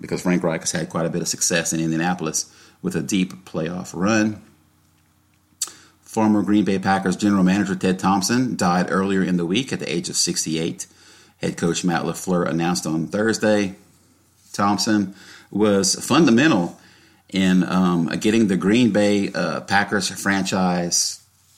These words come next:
competitive over the past couple of years. He's had a, uh, philosophy of dr-, uh, building the team through the draft.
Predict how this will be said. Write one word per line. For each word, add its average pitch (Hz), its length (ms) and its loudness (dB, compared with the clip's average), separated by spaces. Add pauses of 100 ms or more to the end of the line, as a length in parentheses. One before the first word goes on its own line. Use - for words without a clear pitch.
(840)
competitive 104 560 0
over 104 200 2
the 90 80 -2
past 98 340 -2
couple 101 200 -2
of 92 60 2
years. 117 500 0
He's 92 220 -4
had 92 380 -2
a, 71 260 -4
uh, 62 120 -6
philosophy 87 680 -2
of 78 220 -6
dr-, 98 200 -6
uh, 80 180 -4 (160)
building 92 420 2
the 82 80 -10
team 95 360 2
through 92 180 -2
the 78 80 -4
draft. 95 560 -2